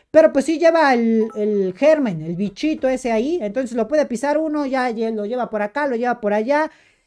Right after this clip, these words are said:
sí se puede llegar a correr el riesgo ahí. Pero, ¿qué más? ¿Qué más podríamos decir que tendrían que ser las medidas de juri-, seguridad? Obviamente, eh, gel antibacterial, sanitizante. El gel es para las manos, no se lo vayan a querer echar a su boquilla, güey, al rato andan vomitando.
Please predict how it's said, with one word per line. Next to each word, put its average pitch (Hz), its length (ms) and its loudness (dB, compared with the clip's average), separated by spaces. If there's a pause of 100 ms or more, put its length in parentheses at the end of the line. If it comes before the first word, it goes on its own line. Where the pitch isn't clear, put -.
sí - 180 -2
se 277 140 2
puede 277 300 2
llegar 247 340 4
a 240 80 0
correr 226 320 0
el 220 140 2
riesgo 202 800 -2
ahí. 247 500 0 (420)
Pero, 320 440 8
¿qué 349 100 0
más? 359 300 0
¿Qué 339 160 -2
más 349 220 0
podríamos 320 420 0
decir 294 420 0
que 294 460 2 (100)
tendrían 254 400 0
que 330 120 -4
ser 285 120 -2
las 294 160 2
medidas 262 360 0
de 226 100 -2
juri-, 220 380 -6
seguridad? 240 560 -2
Obviamente, 330 760 2 (640)
eh, 220 580 4
gel 311 220 6
antibacterial, 240 720 2 (320)
sanitizante. 226 680 -2
El 220 60 0
gel 330 240 4
es 339 100 0
para 262 180 4
las 202 200 4
manos, 240 340 0
no 233 100 -2
se 262 100 -4
lo 262 80 -2
vayan 269 200 0
a 233 80 -2
querer 226 220 0
echar 254 200 -2
a 240 80 -2
su 226 80 -4
boquilla, 208 460 -2
güey, 196 160 0
al 180 100 -2
rato 208 200 -2
andan 233 260 -2
vomitando. 180 760 -6